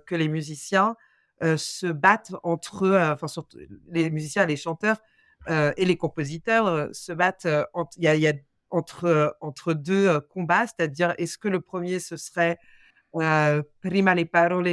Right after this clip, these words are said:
poi la musica, donc, euh, d'abord les paroles, puis la musique, ou prima la musica, poi le parole, ou est-ce que d'abord la musique, puis ensuite les paroles ? Et, euh, moi, je dois avouer que je suis vraiment dans, dans la première option, hein. Pour moi, c'est, euh, c'est le texte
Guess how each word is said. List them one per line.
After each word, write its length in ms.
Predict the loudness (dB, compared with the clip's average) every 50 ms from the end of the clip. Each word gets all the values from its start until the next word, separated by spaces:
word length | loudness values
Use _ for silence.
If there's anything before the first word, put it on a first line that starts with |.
| -2 _ -2
poi 140 | -2 0 2 2
la 100 | 0 0
musica, 500 | -2 -6 -8 -10 -14 -8 -6 -6 -6 -6
donc, 300 | -8 -10 -10 -10 -8 -6
euh, 320 | -6 -6 -6 -10 -14 -14
d'abord 360 | -2 2 2 2 4 2 2 2
les 100 | 0 -2
paroles, 420 | -2 -2 -2 0 0 0 -2 -4 -6 -14
puis 160 | -10 -4 -2
la 120 | 0 0 -2
musique, 400 | -2 -8 -10 -12 -18 -18 -20 _ -18 -18
ou 140 | -18 -18 _ _ _ _ _ _ _ _ _ _
prima 340 | -6 -2 -2 2 2 2 4
la 140 | 4 2 0
musica, 520 | 0 -2 -4 -4 -6 -8 -8 -2 -2 -2
poi 220 | -2 -2 -2 -2 -2
le 100 | -2 -4
parole, 400 | -4 -4 -4 -4 -4 -6 -6 -8 -8 -6
ou 180 | -6 -6 -6 -8 _ _ _ _ -6
est-ce 160 | -6 -6 -4
que 100 | -4 -2
d'abord 360 | 2 2 2 2 4 2 2
la 120 | 4 2 0
musique, 320 | -2 -4 -6 -8 -14 _ _
puis 180 | -4 0 0
ensuite 360 | 0 0 0 -6 -10 -14 -14 -10
les 120 | -10 -10 -6
paroles ? 440 | -4 -6 -4 -2 -2 -4 -4 -6 -10 _ _ _ _ _ _ _ _ _ _ _ _ _ _ -4
Et, 160 | 0 2 6 6
euh, 240 | 6 6 6 2 0
moi, 180 | 0 2 2 2
je 80 | 2
dois 160 | 4 4 4 4
avouer 200 | 4 4 0 -2
que 40 |
je 60 | -2 -4
suis 80 | -4
vraiment 360 | -4 0 0 0 2 2 0
dans, 340 | 0 0 0 0 0 -2 -4
dans 280 | -6 -8 -4 -2 0 2
la 100 | 2 0
première 420 | 0 0 0 2 2 2 2 0
option, 480 | -2 -4 -6 -12 -8 -6 -4 -2 -2 -2
hein. 80 | -4
Pour 220 | -4 _ -12 -10 -8
moi, 160 | -6 -6 -6
c'est, 300 | -8 -10 -12 -8 -6 -6
euh, 140 | -6 -6 -8
c'est 200 | -12 -10 -6 -4
le 120 | -4 -4 -4
texte 600 | -2 -2 -2 -2 -2 -10 -16 -16 -18 -20 -20